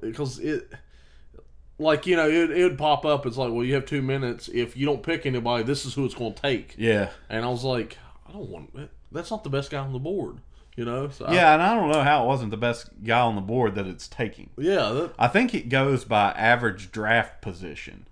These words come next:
Speaker 1: Maybe that's what it is.
Speaker 2: I think it is, 'cause in my college league, it was always, like, the players were ranked by average draft position. Even though there's a player way down here that people aren't drafting that has, will score a lot more points.
Speaker 1: Yeah.
Speaker 2: I wa-, my college one, I tried to go,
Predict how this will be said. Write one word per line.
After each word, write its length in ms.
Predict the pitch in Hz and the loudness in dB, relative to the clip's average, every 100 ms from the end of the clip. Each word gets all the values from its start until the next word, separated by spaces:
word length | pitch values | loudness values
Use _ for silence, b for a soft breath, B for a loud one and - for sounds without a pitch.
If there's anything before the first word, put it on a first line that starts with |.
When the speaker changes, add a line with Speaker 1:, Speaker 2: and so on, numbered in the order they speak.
| - - - - | -20 -20 -20 -8
Speaker 1:
Maybe 180 | 117 110 | -4 -2
that's 220 | 123 110 | -4 -6
what 160 | 92 90 | -10 -8
it 60 | 87 | -4
is. 40 | |
Speaker 2:
I 80 | 107 | -2
think 240 | 104 165 | -2 0
it 100 | 131 | 2
is, 180 | 127 - | 2 0
'cause 220 | 135 123 - | -2 -2 -2
in 180 | 131 123 | -4 0
my 160 | 117 | 0
college 420 | - 151 165 123 | 4 2 4 0
league, 320 | 110 113 110 104 | -2 -2 -2 -2
it 160 | 110 | -4
was 160 | 107 101 | -6 -2
always, 480 | 110 113 110 104 101 | 0 2 0 -2 -2
like, 360 | 98 90 - - - | -2 -4 -8 -20 -16
the 100 | 98 | -14
players 440 | 107 135 143 139 127 | -6 0 0 0 -2
were 100 | 110 | -4
ranked 360 | 104 123 113 - | -2 -2 -2 -2
by 160 | 98 | -2
average 420 | 107 113 104 - | 0 -2 -4 -8
draft 460 | - 110 127 123 - | -6 0 2 0 -8
position. 540 | 95 87 85 - 90 - b b b | -14 -12 -12 -12 -14 -16 b b b
Even 220 | 135 151 147 | 0 2 4
though 160 | 143 | 2
there's 220 | 139 139 | 4 2
a 60 | 127 | 0
player 340 | 127 156 147 | 2 2 4
way 220 | 123 135 143 | 4 2 2
down 200 | 131 120 | 0 0
here 160 | 151 | -2
that 140 | 131 101 | -2 -2
people 260 | 127 127 | -4 -2
aren't 200 | 117 113 | -2 -2
drafting 520 | 107 123 147 - 104 101 | 2 2 2 -2 -6 -4
that 200 | 101 - - | -6 -8 -8
has, 300 | 113 107 101 | -6 -6 -8
will 300 | 117 104 104 | -10 -8 -8
score 300 | - 135 127 | -6 -4 -2
a 40 | 110 | 0
lot 160 | 107 | -2
more 140 | 104 95 | -2 -8
points. 520 | - 139 98 - - - - | -4 -4 -4 -8 -18 -20 -12
Speaker 1:
Yeah. 200 | 87 90 B B | -12 -12 B B
Speaker 2:
I 80 | - | -2
wa-, 260 | 123 - 95 - | -2 -2 -8 -8
my 180 | 131 214 | 0 0
college 540 | 233 147 202 185 110 | 2 2 4 2 -2
one, 240 | 107 104 101 | -4 -4 -2
I 200 | 107 196 | 0 0
tried 320 | - 220 143 | 2 0 0
to 60 | 120 | -4
go, 580 | 113 113 113 107 104 | 0 0 2 0 -4